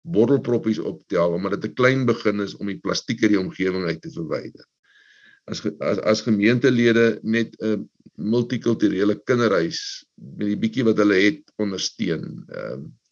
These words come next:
jy weet, dan, dan, dan, eh, spontaan, sonder dat dominee sê, "Kom, ons gaan nou en ons org-, jy weet, ons organise nou hier iets."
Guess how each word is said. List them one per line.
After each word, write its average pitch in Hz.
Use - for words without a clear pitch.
jy -
weet, 90
dan, 90
dan, 87
dan, 82
eh, -
spontaan, 131
sonder 131
dat 127
dominee 123
sê, 113
"Kom, 139
ons 123
gaan 117
nou 107
en 101
ons 98
org-, 104
jy 101
weet, 101
ons 98
organise 95
nou 87
hier 85
iets." -